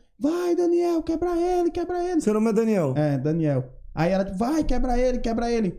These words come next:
Speaker 1: Aí eu, tipo assim, eu sempre tive alguém que me apoiava. E, graças a Deus, eu sempre me, me aproximei de pessoas que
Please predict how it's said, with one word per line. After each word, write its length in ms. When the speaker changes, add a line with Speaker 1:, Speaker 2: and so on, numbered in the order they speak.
Speaker 1:
Aí 160
eu, 300
tipo 140
assim, 340
eu 100
sempre 280
tive 200
alguém 260
que 80
me 100
apoiava. 640
E, 400
graças 340
a 100
Deus, 200
eu 60
sempre 340
me, 140
me 120
aproximei 380
de 80
pessoas 600
que 580